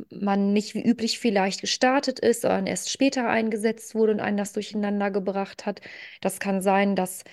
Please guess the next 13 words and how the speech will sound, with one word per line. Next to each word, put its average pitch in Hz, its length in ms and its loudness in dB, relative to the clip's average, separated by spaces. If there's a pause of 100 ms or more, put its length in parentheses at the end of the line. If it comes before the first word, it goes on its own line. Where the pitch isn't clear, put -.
(100)
die 190 100 -2
Trainerin 262 720 6
einen 220 180 -4
schlechten 220 340 -4
Tag 214 300 -6
hatte 214 240 -6
und 196 180 -4
heute 190 260 0
nicht 185 180 -4
so 180 100 -4
coacht - 460 -4
wie 180 80 -6
sonst. 226 520 -2